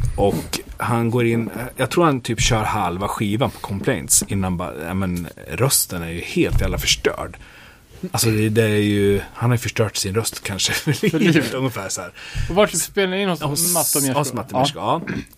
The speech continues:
Speaker 1: Och sen så kom vi väl igenom där med nöd och näppe.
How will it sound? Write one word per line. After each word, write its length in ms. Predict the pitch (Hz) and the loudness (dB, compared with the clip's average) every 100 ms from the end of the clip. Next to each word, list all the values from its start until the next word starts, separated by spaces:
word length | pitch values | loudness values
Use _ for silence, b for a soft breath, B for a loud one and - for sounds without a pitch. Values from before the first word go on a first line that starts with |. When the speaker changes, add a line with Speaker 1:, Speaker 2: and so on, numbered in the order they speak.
| - | -8
Speaker 1:
Och 160 | 127 123 | -2 2
sen 300 | 143 135 131 | 2 2 0
så 80 | 123 | -2
kom 280 | 135 131 | -2 0
vi 120 | 123 113 | 0 0
väl 160 | 110 | 0
igenom 400 | 110 123 139 113 | 2 2 2 0
där 220 | 76 76 | -2 -6
med 140 | 80 90 | -4 -2
nöd 280 | 87 80 85 | -2 -2 -4
och 60 | |
näppe. 340 | 85 - - | -6 -6 -6